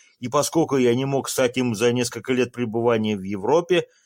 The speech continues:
то, принеся все необходимые извинения, я, я всё-таки сознаюсь, что, увидев одного из этих мучеников, я почувствовал, что видел их всех. Все они обладают большим фамильным сходством –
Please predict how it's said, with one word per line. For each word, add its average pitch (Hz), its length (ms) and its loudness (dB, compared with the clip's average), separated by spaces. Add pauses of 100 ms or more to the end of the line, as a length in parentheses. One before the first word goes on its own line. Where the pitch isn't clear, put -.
(180)
то, 143 140 0
принеся 135 500 -2
все - 160 -6
необходимые 120 640 -2
извинения, 123 560 -2
я, 120 340 0 (160)
я 131 160 0
всё-таки 143 300 -4
сознаюсь, 139 640 0
что, - 240 0
увидев 135 520 -2
одного 139 520 0
из 120 220 0
этих - 280 -2
мучеников, 175 680 0 (280)
я 120 180 0
почувствовал, 147 720 0
что - 220 -2
видел 117 500 -2
их - 380 -10
всех. - 400 -10 (360)
Все 156 380 0
они 170 200 4
обладают 160 500 2
большим 113 460 -2
фамильным 120 580 0
сходством – 120 580 -2